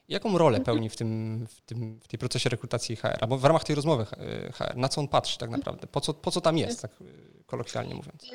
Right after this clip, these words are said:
Speaker 2: E, no, no tak, rzeczywiście. Mamy partnera technologicznego. Jakby H R się raczej na technologiach nie zna, rzadko się gdzieś tam z technologii wywodzi,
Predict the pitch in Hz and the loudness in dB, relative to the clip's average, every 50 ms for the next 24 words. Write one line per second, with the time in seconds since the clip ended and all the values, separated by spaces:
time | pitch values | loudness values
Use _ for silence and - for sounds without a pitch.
0 | 247 - - 254 247 - 240 269 302 302 302 330 349 349 339 - 190 208 202 - | -12 -10 -8 -8 -6 -2 2 2 2 4 4 4 4 4 4 4 4 2 2 0
1 | - - 262 - - 240 277 320 349 330 - 285 - - 339 330 330 - _ _ | -2 -2 0 0 2 4 4 4 4 4 2 0 2 4 4 4 4 2 _ _
2 | _ _ _ _ - 311 294 277 - 277 262 262 240 233 226 - - 233 208 208 | _ _ _ _ -8 -6 -4 -2 0 0 0 0 0 -2 -6 -4 -2 -2 -2 0
3 | 208 233 233 240 254 262 254 285 294 311 311 311 302 - 285 277 277 269 285 269 | 2 2 2 2 2 2 2 2 4 4 4 4 2 0 -2 -2 0 0 0 -2
4 | 262 254 262 247 262 254 254 247 240 240 233 226 233 233 - 247 214 196 196 220 | 0 -2 -2 -2 0 0 0 0 2 4 6 6 4 4 2 0 -2 0 0 2
5 | 220 233 233 233 233 - 233 - - 208 - 208 - 226 214 214 - 233 220 226 | 2 2 2 0 -2 -4 -6 -8 -8 -10 -12 -8 -6 -6 -6 -4 -6 -4 -2 -2
6 | 214 214 214 214 220 220 214 208 202 202 196 196 202 214 254 - | 0 0 0 0 0 0 0 0 0 0 0 0 0 0 0 0